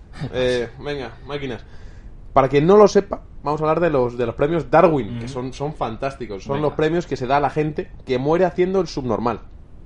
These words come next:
Speaker 1: Pues
Speaker 2: De ahí lo de Darwin, ¿no? ¿Sabes? Porque
Speaker 1: Sí, sí.
Speaker 2: Darwin no permite que esta gente sobreviva y tenga descendencia.
Speaker 1: Selección natural.
Speaker 2: Yo, yo te voy a leer unos cuantos.
Speaker 1: Vale.
Speaker 2: Y los vamos comentando.
Speaker 1: Mm, eh, de decir que no los he leído, ¿vale?
Speaker 2: No
Speaker 1: Así
Speaker 2: los
Speaker 1: que
Speaker 2: leas, no los
Speaker 1: no,
Speaker 2: leas.
Speaker 1: no, vale, no los leo.
Speaker 2: Reaccionamos aquí en directo.
Speaker 1: Venga, vale.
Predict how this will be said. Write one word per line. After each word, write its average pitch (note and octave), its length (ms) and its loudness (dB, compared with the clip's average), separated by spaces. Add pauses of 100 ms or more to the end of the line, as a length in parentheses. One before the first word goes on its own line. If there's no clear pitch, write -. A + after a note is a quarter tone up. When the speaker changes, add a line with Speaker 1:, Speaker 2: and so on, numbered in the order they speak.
(200)
Speaker 1:
Pues A#2 100 -8
Speaker 2:
De B2+ 60 0
ahí C3+ 60 0
lo D3 100 2
de C3 100 2
Darwin, G#2+ 320 -2
¿no? A#2 160 -10
¿Sabes? A2+ 260 -8
Porque A#2+ 220 -6
Speaker 1:
Sí, G#2 140 -10
sí. F#2+ 60 -14 (800)
Speaker 2:
Darwin A2+ 280 -8
no A#2 140 -4
permite A2 300 -4
que G#2 60 -4
esta G#2+ 140 -6
gente A2+ 240 -4
sobreviva A2 400 -2
y A2 60 0
tenga G#2 220 -4
descendencia. G2 500 -8 (100)
Speaker 1:
Selección A2+ 340 -8
natural. G2+ 420 -6
Speaker 2:
Yo, G3+ 200 4
yo G3 140 2
te G#3+ 60 0
voy G3+ 120 2
a G3 80 2
leer D#3+ 200 2
unos B2+ 160 -4
cuantos. F#2 420 -10
Speaker 1:
Vale. G#2+ 300 -8
Speaker 2:
Y B2+ 100 -8
los A2 120 -6
vamos A#2 220 -2
comentando. F#2+ 400 -8
Speaker 1:
Mm, C3+ 220 -10 (100)
eh, B2 400 -8
de B2 80 -8
decir D3 220 -6
que D#3+ 80 -8
no D3+ 80 -4
los D3 140 -2
he C#3+ 80 -4
leído, A2+ 200 -4
¿vale? A#2+ 200 -6
Speaker 2:
No E3+ 80 4
Speaker 1:
Así G3+ 80 6
Speaker 2:
los F#3 80 6
Speaker 1:
que C#3+ 40 2
Speaker 2:
leas, A2+ 140 -2
no D#3 120 -4
los D3 120 -4
Speaker 1:
no, B2+ 80 -6
Speaker 2:
leas. D3 140 -4
Speaker 1:
no, B2 80 -14
vale, A#2 180 -4
no C#3+ 80 -4
los D3 120 0
leo. G2+ 160 -6
Speaker 2:
Reaccionamos C3+ 560 0
aquí B2 120 -6
en A#2 80 -2
directo. G#2 180 -8
Speaker 1:
Venga, G2 140 -10
vale. F2 180 -10